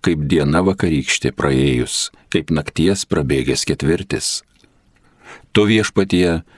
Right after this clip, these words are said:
iš kartos į kartą buvai mums globėjas. Pašalini žmogų kaip rytmečio sapną, kaip tą žaliuojančią žolę. Ryte jinai žydi, žaliuoja, vakare nukirsta jau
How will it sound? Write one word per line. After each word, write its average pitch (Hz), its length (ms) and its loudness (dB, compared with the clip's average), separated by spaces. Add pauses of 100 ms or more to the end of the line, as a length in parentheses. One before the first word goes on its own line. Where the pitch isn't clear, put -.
(160)
iš 90 160 0
kartos 110 480 0
į 107 80 0
kartą 95 480 0 (240)
buvai 78 320 0
mums 71 320 -2
globėjas. 73 640 0 (2000)
Pašalini 120 560 2
žmogų 98 540 4
kaip 85 100 -2
rytmečio 92 480 2
sapną, 71 800 -2
kaip - 160 0
tą 73 240 0
žaliuojančią 71 640 0
žolę. 69 500 0 (540)
Ryte 101 320 2
jinai 104 320 4
žydi, 90 560 2
žaliuoja, 80 640 2
vakare 85 460 0 (340)
nukirsta 98 640 0
jau 87 300 4